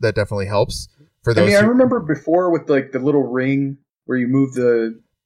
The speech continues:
Speaker 2: you know what I'm
Speaker 1: Uh,
Speaker 2: talking about?
Speaker 1: that,
Speaker 2: You move
Speaker 1: that
Speaker 2: the
Speaker 1: is still
Speaker 2: area
Speaker 1: there.
Speaker 2: around it?
Speaker 1: For the submissions,
Speaker 2: Okay.
Speaker 1: that is, that is still there.
Speaker 2: That's still there. And is
Speaker 1: Uh-huh.
Speaker 2: it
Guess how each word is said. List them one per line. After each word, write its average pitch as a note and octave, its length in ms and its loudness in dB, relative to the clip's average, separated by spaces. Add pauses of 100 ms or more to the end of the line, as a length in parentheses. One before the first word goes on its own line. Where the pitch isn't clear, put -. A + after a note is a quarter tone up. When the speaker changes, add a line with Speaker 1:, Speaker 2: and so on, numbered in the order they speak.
(160)
Speaker 2:
you D3+ 100 -2
know D3+ 80 4
what D3 60 6
I'm C#3+ 40 4
Speaker 1:
Uh, C#3 60 0
Speaker 2:
talking C#3+ 140 2
about? C#3+ 120 4
Speaker 1:
that, D3+ 200 8
Speaker 2:
You C3 40 -10
move C3+ 80 0
Speaker 1:
that C#3+ 140 8
Speaker 2:
the - 60 4
Speaker 1:
is - 100 2
still B2+ 140 4
Speaker 2:
area B2 120 4
Speaker 1:
there. G#2+ 140 0
Speaker 2:
around B2+ 160 -2
it? - 140 -6
Speaker 1:
For D3 120 2
the C#3 100 2
submissions, C#3 520 0
Speaker 2:
Okay. A2 80 2
Speaker 1:
that A#2 160 4
is, A2 100 -2
that G#2+ 160 0
is G2 100 -6
still F#2 200 -4
there. D#2+ 200 -8 (320)
Speaker 2:
That's B2+ 240 -2
still B2+ 220 2
there. A#2+ 300 4
And C3 180 0
is B2+ 140 0
Speaker 1:
Uh-huh. C3+ 100 2
Speaker 2:
it - 60 -4